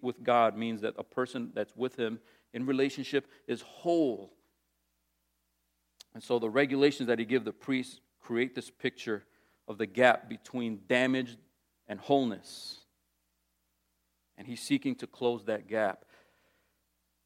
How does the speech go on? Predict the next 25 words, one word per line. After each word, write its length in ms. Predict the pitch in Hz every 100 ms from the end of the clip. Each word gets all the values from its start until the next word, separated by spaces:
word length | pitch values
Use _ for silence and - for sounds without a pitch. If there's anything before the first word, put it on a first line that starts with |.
| _ -
Uh, 180 | 110 104
I 80 | 113
love 500 | 120 139 131 113 -
that 160 | 113
he 80 | 117
uses 480 | 123 127 131 113 101
not 200 | 123 135
just 200 | 135 120
negative 400 | 120 131 123 107
examples, 560 | 101 98 101 - 117 101
which 220 | 104 -
those 260 | 117 117
are. 400 | 113 95 98 127 - - -
Death 280 | 127 131 -
is 140 | 120
a 40 | 107
negative 420 | 110 135 135 107
example. 460 | 101 98 95 - 92
There's 200 | 110 120
a 60 |
gap, 420 | 120 135 139 113 -
there's 180 | 120
a 60 | 117
distance. 720 | 104 143 - 113 98 - -
Uh, 40 | 110